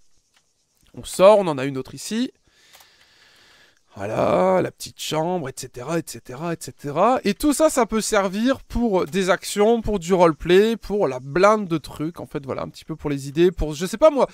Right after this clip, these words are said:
par exemple, si on fait un gang de motards, eh ben, on peut dire que ici, c'est, euh, l'endroit où on se rassemble entre motards. Et on gare les motos en face. Et entre motards, on fait des courses, on fait des braquages, et cetera. Il y a, il y a tout un truc qui, tout est possible.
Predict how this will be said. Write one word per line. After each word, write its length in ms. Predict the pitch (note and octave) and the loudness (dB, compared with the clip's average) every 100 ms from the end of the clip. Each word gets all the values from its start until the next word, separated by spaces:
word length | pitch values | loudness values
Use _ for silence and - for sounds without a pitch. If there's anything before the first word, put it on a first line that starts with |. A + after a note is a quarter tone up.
| - | -8
par 80 | - | -2
exemple, 200 | G3+ C#4 | 0 0
si 100 | - | -2
on 80 | A3+ | -2
fait 100 | A#3+ | 0
un 100 | A3 | 0
gang 240 | G3 G#3+ | 0 0
de 100 | F3 | 0
motards, 560 | G3 F#3+ - B3 D4+ - _ _ _ | 2 2 2 2 2 -2 _ _ _
eh 120 | - F#3 | 0 2
ben, 80 | A3 | 2
on 80 | |
peut 140 | G3+ G3 | 2 0
dire 300 | F3 C#4+ - | 2 -4 -2
que 260 | - B3 - | -4 -4 -4
ici, 420 | A3 G3 - B3 D#4+ _ _ _ | -8 -4 -2 -2 -4 _ _ _
c'est, 420 | - A3 A#3+ - E3+ | -4 0 0 0 0
euh, 60 | |
l'endroit 420 | F3 G#3 F3 G#3+ | 4 2 4 4
où 100 | C4+ | 4
on 120 | A3 F#3+ | 2 0
se 120 | - | 0
rassemble 380 | F#3 - A#3+ A3+ | -2 0 -2 -4
entre 240 | F#3 G#3 | -4 -2
motards. 400 | G#3+ G3+ D#3 E3+ _ _ _ _ | -2 0 0 -2 _ _ _ _
Et 80 | F#3+ | 2
on 100 | F#3+ | 4
gare 220 | G3+ B3+ | 6 6
les 120 | A#3 | 4
motos 340 | G#3 G3 C4 C#4 | 4 2 2 0
en 80 | |
face. 320 | A#3+ F3+ - - _ _ _ _ | 2 -2 -2 -14 _ _ _ _
Et 240 | - E3+ F3 | -2 2 4
entre 300 | F3+ - G3 | 2 0 0
motards, 360 | F3+ - A3+ | 0 4 4
on 80 | A#3 | 4
fait 160 | G3 E3+ | 0 -2
des 120 | D#3 | -2
courses, 360 | - A#3+ B3 G3+ | 0 0 2 -2
on 80 | |
fait 140 | E3 F3+ | -2 -2
des 120 | E3+ | 0
braquages, 460 | D3+ D#3 - G#3 G3+ | 2 2 2 0 0
et 80 | E3+ | -4
cetera. 220 | F3+ C#4 | -2 -2
Il 60 | - | -2
y 40 | |
a, 20 | - | -8
il 60 | |
y 40 | - | -14
a 40 | |
tout 240 | - G#4 | -2 0
un 80 | D#4 | 0
truc 180 | - C4+ | -2 -8
qui, 320 | - G3+ F#3+ - | -6 -8 -8 -4
tout 160 | E4+ | -4
est 40 | C#4 | -2
possible. 340 | F#3+ - C#3+ | -4 -6 -12